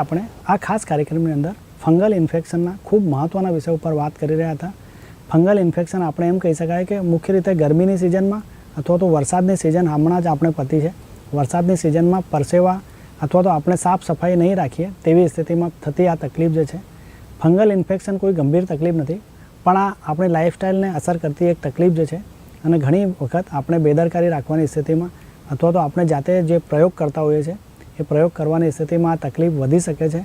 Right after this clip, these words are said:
અને આપણે વધારે મુશ્કેલીમાં મૂકી શકે છે. અને એક સારવારની એક રીત, તબક્કો એ છે કે આપણે કોઈ પણ વ્યક્તિ જે છે એ સાફ સફાઈ ઉપર ખાસ ધ્યાન રાખે,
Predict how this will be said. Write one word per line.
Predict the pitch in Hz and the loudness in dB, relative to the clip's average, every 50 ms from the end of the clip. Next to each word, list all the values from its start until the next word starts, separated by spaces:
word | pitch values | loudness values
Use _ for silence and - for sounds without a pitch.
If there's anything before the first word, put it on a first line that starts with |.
| - - - - - - - | -10 -16 -20 -20 -18 -8 -2
અને | 156 165 165 | 0 0 0
આપણે | 147 139 - 165 170 160 147 | 0 0 0 0 0 2 2
વધારે | 131 127 147 165 185 | 2 4 4 4 4
મુશ્કેલીમાં | 180 165 143 - - 165 160 160 160 156 156 | 4 2 0 0 0 2 2 2 2 2 0
મૂકી | 143 123 - 156 147 | 0 0 -2 -2 -2
શકે | 160 147 151 160 156 | -2 -4 -2 -2 -2
છે. | 170 190 - - - - - - - - - - - - - | -4 -6 -12 -16 -20 -20 -20 -20 -20 -20 -20 -20 -12 -2 2
અને | 165 175 196 208 202 - - - - - 175 | 2 2 2 2 -2 -6 -14 -12 -4 0 0
એક | 185 180 - | 0 0 -2
સારવારની | - - 156 151 151 165 185 196 196 202 196 190 | -6 -4 -2 0 2 2 2 2 2 2 0 0
એક | 180 - | 0 2
રીત, | 170 180 185 - - - | 2 2 2 0 -2 -2
તબક્કો | 151 147 160 170 165 - 180 | 0 0 0 0 0 2 2
એ | 175 196 180 | 2 2 2
છે | 156 170 196 - - - - | 0 -4 -6 -8 -16 -16 -8
કે | - 175 | -4 -2
આપણે | 160 147 - 180 180 | -2 -2 -2 -2 2
કોઈ | - 208 214 | 4 4 2
પણ | 220 - 220 202 165 | 2 0 -2 -2 -2
વ્યક્તિ | 139 - - 170 165 160 | -4 -4 -4 -4 -2 -2
જે | 160 143 | -2 -2
છે | 135 180 208 - - - - - - | -4 -8 -16 -16 -20 -20 -16 -8 -8
એ | 123 | -6
સાફ | - - 165 175 175 - - | -4 -2 -2 -2 -4 -4 -6
સફાઈ | 175 - - 180 180 165 | -6 0 0 0 0 0
ઉપર | - 180 165 | -2 -4 -4
ખાસ | - - 165 175 170 160 | -2 -2 -2 -2 0 -2
ધ્યાન | 160 165 180 175 165 | -2 0 0 -2 -4
રાખે, | 139 - 180 | -4 -6 -10